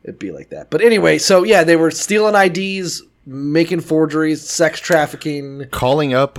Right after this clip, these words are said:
Speaker 2: uh, Florida Senate
Speaker 1: Anna
Speaker 2: representatives.
Speaker 1: Escamani. It's, it's our
Speaker 2: Yeah.
Speaker 1: congresswoman. It's,
Speaker 2: Yeah.
Speaker 1: uh, it's Orlando's district congresswoman, yeah.
Speaker 2: I thought she was a state legislator. No, she's federal? She's, like,
Speaker 1: No,
Speaker 2: in,
Speaker 1: she's our,
Speaker 2: she's in
Speaker 1: she's our,
Speaker 2: Congress?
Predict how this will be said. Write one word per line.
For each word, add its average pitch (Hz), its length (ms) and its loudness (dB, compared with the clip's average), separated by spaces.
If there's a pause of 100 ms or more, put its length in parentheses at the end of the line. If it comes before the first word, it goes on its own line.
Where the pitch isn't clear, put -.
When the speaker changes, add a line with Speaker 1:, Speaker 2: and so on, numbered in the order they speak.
(100)
Speaker 2:
uh, 101 480 2 (300)
Florida 107 400 -2
Senate - 640 -6
Speaker 1:
Anna 175 280 4
Speaker 2:
representatives. 139 420 2 (140)
Speaker 1:
Escamani. 139 40 0
It's, 147 120 -2
it's 160 200 -2
our 185 160 4
Speaker 2:
Yeah. 117 80 0
Speaker 1:
congresswoman. 101 640 -6
It's, 120 240 -2
Speaker 2:
Yeah. 120 60 -4
Speaker 1:
uh, 113 40 -6
it's 113 180 -10
Orlando's 127 480 -6
district - 480 -14
congresswoman, 110 540 -16
yeah. 104 180 -16 (240)
Speaker 2:
I 139 60 0
thought 170 160 0
she - 120 -2
was 123 100 0
a 101 60 -6
state - 340 -2
legislator. - 480 -6
No, 101 160 -2
she's - 480 -6
federal? 110 320 -4 (1200)
She's, 107 180 -6
like, 110 100 2
Speaker 1:
No, - 40 -2
Speaker 2:
in, - 60 -2
Speaker 1:
she's 220 240 -8
our, 226 80 -2
Speaker 2:
she's 117 160 -2
in 113 60 -2
Speaker 1:
she's - 80 -4
our, 101 120 0
Speaker 2:
Congress? - 360 -4